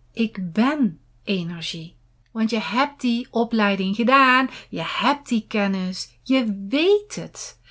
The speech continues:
Je hoeft niet per se, "Oh, ik moet mensen gaan overtuigen, ik moet ze gaan opjagen met allerlei informatie die ik heb." Nee, ga eens even in je eigen kracht staan. Wat weet ik nou allemaal? Eh,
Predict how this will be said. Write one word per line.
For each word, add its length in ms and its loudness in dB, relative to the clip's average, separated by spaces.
Je 120 8
hoeft 420 6
niet 260 0
per 240 2
se, 500 -2
"Oh, 400 4
ik 120 0
moet 180 4
mensen 440 2
gaan 400 0
overtuigen, 720 0
ik 100 -10
moet 160 2
ze 80 -6
gaan 240 0
opjagen 640 2
met 180 -2
allerlei 400 2
informatie 680 -4
die 240 -4
ik 80 -10
heb." 240 -4
Nee, 480 6
ga 220 2
eens 140 -2
even 320 0
in 120 2
je 200 -2
eigen 340 2
kracht 400 -2
staan. 380 -2
Wat 160 -4
weet 380 4
ik 100 -6
nou 240 -8
allemaal? 600 -10
Eh, 260 2